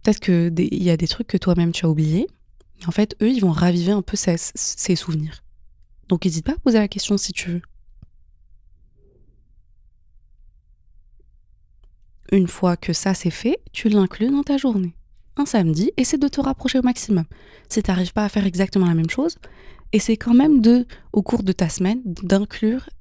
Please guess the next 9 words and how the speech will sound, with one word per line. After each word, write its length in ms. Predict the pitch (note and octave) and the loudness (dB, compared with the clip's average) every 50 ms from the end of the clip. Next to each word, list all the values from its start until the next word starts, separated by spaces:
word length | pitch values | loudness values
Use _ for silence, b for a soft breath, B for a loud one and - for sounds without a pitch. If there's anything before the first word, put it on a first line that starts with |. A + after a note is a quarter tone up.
| - - - | -18 -8 -2
X 280 | A#3 B3+ - - - - | -2 -2 -2 -2 -2 0
ou 60 | G3+ | 0
Y. 440 | F#3+ E3+ F3 - C4+ - - - - - - - - - - - - - - | 2 2 0 -2 -4 -10 -18 -20 -20 -20 -20 -20 -20 -20 -20 -20 -16 -6 0
Inclure 460 | G3+ G3 F#3+ - - - A#3 C4 B3+ | 2 2 2 2 0 0 0 0 0
ce 120 | - - C4+ | 0 0 2
dessin 300 | A#3 B3 A#3 - A#3+ A3+ | 2 2 2 2 2 2
animé. 340 | G#3+ G#3 G3 F3+ F#3+ B3 - - - _ - - b b b b b b b b b b - | 2 2 2 0 -2 -4 -8 -18 -20 _ -20 -20 b b b b b b b b b b 0
Inclure, 640 | G3 F#3+ F#3+ F#3+ - - - G#3+ G#3+ A3+ A#3 C4 - b b b b b b b b - G3+ | 2 2 2 0 -2 -2 0 0 2 2 0 -2 -6 b b b b b b b b -2 -2
euh, 580 | F#3+ F3 F3 F3 E3+ E3+ E3+ F3 F3+ F3+ F3+ | 0 0 2 0 0 0 0 -2 -2 -4 -6